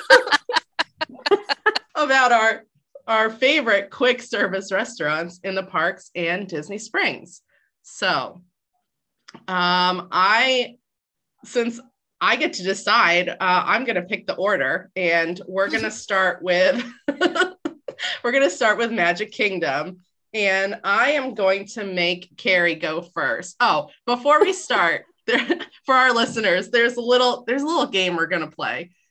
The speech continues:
Speaker 1: and this is, I think Carrie and I will match three out of five times, and then I'll let you know at the end of the show if we did
Speaker 2: See,
Speaker 1: or
Speaker 2: now you
Speaker 1: not.
Speaker 2: have to change
Speaker 1: <laughs>
Speaker 2: the order in which you guys go then, so we
Speaker 1: Yeah,
Speaker 2: know it's
Speaker 1: I will.
Speaker 2: legit.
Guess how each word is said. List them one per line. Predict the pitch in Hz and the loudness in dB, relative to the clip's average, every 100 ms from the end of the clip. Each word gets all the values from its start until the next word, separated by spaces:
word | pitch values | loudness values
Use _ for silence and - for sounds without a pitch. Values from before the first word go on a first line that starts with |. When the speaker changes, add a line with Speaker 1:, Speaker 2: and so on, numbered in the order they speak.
| _ | _
Speaker 1:
and | 214 220 | -6 -2
this | 233 247 240 | -2 -2 0
is, | 196 190 185 | 0 0 -2
I | 190 208 | 0 0
think | 247 262 247 240 | 0 -2 -4 -2
Carrie | 220 208 196 | 0 0 0
and | |
I | 190 185 | 0 0
will | 190 | -2
match | 175 175 175 - | 0 -2 -2 -10
three | 190 196 | -4 0
out | 180 | 0
of | 175 - | 0 -2
five | 156 160 | -2 -2
times, | - 160 - 107 185 - - | -4 -8 -6 -10 -12 -18 -6
and | 214 | -4
then | 247 233 | 0 2
I'll | 220 208 | 2 2
let | 208 233 | -2 -2
you | 247 | -4
know | 202 190 | 0 0
at | 185 | 0
the | 180 | -2
end | 175 | -2
of | 170 | -2
the | 202 | -4
show | - 165 165 | -2 -4 -4
if | 175 | -6
we | 156 | -4
did | 165 | 0
Speaker 2:
See, | 294 277 | 2 4
Speaker 1:
or | |
Speaker 2:
now | 247 | 2
you | 254 | 2
Speaker 1:
not. | 254 | 0
Speaker 2:
have | 226 | 0
to | |
change | 262 294 247 294 | -2 0 2 0
Speaker 1:
<laughs> | |
Speaker 2:
the | 240 226 | -4 -2
order | 240 254 254 | 0 2 2
in | 208 | 0
which | 202 - | -6 -8
you | 233 | -6
guys | 208 190 185 | -2 -2 -2
go | 202 220 | -2 -2
then, | 214 139 135 127 _ _ _ _ _ _ _ | -2 -6 -6 _ _ _ _ _ _ _ _
so | - 214 | -10 -10
we | - | -2
Speaker 1:
Yeah, | 233 214 | 2 2
Speaker 2:
know | |
it's | 202 | 2
Speaker 1:
I | 262 | 2
will. | 247 | 2
Speaker 2:
legit. | 160 196 | 2 2